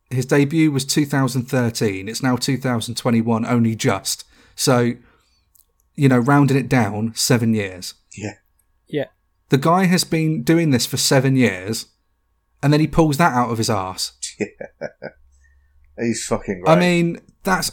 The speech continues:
Speaker 1: unbelievable. If, if you wanna talk about somebody that's just got it, Jay White has fucking got it.
Speaker 2: He has.
Speaker 1: And it does take, it, you know, it's not just one person. It takes two. And Kota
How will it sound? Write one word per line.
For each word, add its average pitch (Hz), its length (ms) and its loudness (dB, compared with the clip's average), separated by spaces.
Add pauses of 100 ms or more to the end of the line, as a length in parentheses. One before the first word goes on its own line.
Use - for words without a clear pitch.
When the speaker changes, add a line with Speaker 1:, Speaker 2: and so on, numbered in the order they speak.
Speaker 1:
unbelievable. 160 880 2
If, 139 220 -4
if 151 160 -4
you 185 120 -2
wanna 190 120 0
talk 185 180 -2
about 143 180 -4
somebody 151 300 -2
that's 139 160 -6
just - 280 -8
got 139 200 4
it, 101 260 -10 (480)
Jay 143 220 4
White 127 280 0
has - 100 -6
fucking - 420 -6
got 107 200 -4
it. 92 80 -10
Speaker 2:
He 90 60 -8
has. 87 320 -10 (320)
Speaker 1:
And 117 400 2 (840)
it 147 120 2
does 202 160 4
take, - 260 -4 (320)
it, 147 300 -6
you 196 100 2
know, 113 100 2
it's - 100 0
not 180 80 -2
just 151 160 -2
one 139 200 0
person. 127 640 -2 (300)
It 147 140 2
takes 180 260 -2
two. 117 380 2
And 127 160 0
Kota 180 200 0